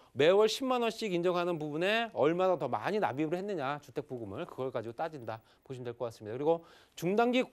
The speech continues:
주택 공급 계획은 말씀드린 대로 지금까지 나온 개-, 어떤 그 공급량만 따지게 되면 총 이백만 가구가 넘습니다. 중고 물량이 백이십칠만 가구고요. 그렇기 때문에 이번에 또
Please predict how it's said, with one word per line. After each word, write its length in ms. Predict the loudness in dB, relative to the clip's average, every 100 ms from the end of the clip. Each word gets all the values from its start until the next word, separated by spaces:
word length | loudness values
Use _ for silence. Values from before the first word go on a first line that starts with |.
| _
주택 260 | -4 0 0
공급 320 | 0 -4 0
계획은 300 | 2 2 2
말씀드린 440 | 0 0 -4 -2
대로 360 | 0 2 0 -2 _ _ _ _ _ -18 _ -20 -20 _
지금까지 600 | -2 2 4 6 6 6
나온 260 | 2 2
개-, 340 | 4 4 4 2
어떤 360 | 0 2 0 0
그 260 | -2 -2 -2
공급량만 720 | 0 2 2 2 0 0 2
따지게 360 | 4 4 2 0
되면 220 | 0 -2
총 240 | -6 -6
이백만 640 | -4 -4 2 4 4 2 2
가구가 220 | 2 2
넘습니다. 680 | 0 -4 -6 -4 -4 -4 -12 -18 _
중고 300 | -4 0 2
물량이 340 | 4 4 2 2
백이십칠만 600 | -2 -4 -6 -6 -4 0
가구고요. 580 | 0 0 -4 -4 -4 -6 -16 -20 _
그렇기 200 | 0 2
때문에 180 | 2 2
이번에 280 | 4 4 4
또 120 | 2